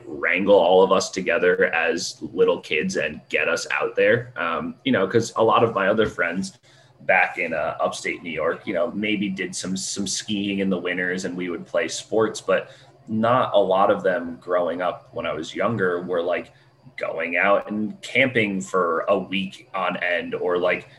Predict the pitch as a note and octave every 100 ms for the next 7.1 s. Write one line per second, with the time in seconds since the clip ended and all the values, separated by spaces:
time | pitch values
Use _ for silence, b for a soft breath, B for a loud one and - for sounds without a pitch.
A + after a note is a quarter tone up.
0 | B - F#2 F#2 G2+ F#2+ G#2 G#2 G2+ G2+
1 | G2+ F2+ F#2+ F2 F2 - - F2+ - E2
2 | F2+ F#2 F#2+ F#2 F2+ F#2 F2+ F#2+ F#2+ F#2
3 | F2+ F#2 - - G2+ - F2 F2 - F2
4 | E2+ E2+ F#2 F#2 F2+ F#2 F#2+ F#2+ F#2+ G2
5 | - - F#2 E2+ F2+ F#2+ F#2 A#2+ C3+ G#2+
6 | A2 - - F#2 F2+ F#2 F2 F2 E2+ E2+
7 | F2